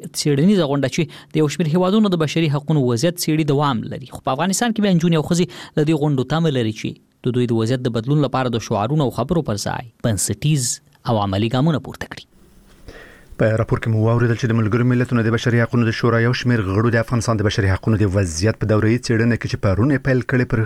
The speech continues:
Speaker 2: ښځو د طالبانو لخوا لګول شوي محدودیتونه د نه منلو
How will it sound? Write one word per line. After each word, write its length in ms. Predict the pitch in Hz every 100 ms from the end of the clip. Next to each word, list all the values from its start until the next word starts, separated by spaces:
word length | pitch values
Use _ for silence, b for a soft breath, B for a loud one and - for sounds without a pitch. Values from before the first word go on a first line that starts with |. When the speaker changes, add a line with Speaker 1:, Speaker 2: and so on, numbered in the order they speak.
| -
Speaker 2:
ښځو 260 | 160 98 90
د 100 | -
طالبانو 360 | 92 90 92 87
لخوا 220 | 85 95 90
لګول 340 | 92 90 85 -
شوي 320 | 120 123 120 117
محدودیتونه 560 | 110 117 120 127 127 B B B B 104
د 240 | 107 95 95
نه 160 | 110 98
منلو 340 | 98 92 98